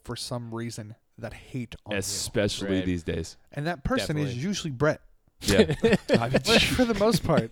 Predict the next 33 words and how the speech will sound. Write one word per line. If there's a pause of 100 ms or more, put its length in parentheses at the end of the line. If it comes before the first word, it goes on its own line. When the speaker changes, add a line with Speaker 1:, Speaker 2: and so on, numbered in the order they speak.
Speaker 2:
<laughs>
Bring
it
on,
man.
Speaker 1:
Brett
is
in
that
group
that
hates
on
people
that
are
universally
liked.
Speaker 2:
Yeah,
I've
had
troll-like
tendencies. (240)
I've,
t-, (160)
I've,
Speaker 1:
No,
you
don't
Speaker 2:
I've
Speaker 1:
act
on
them.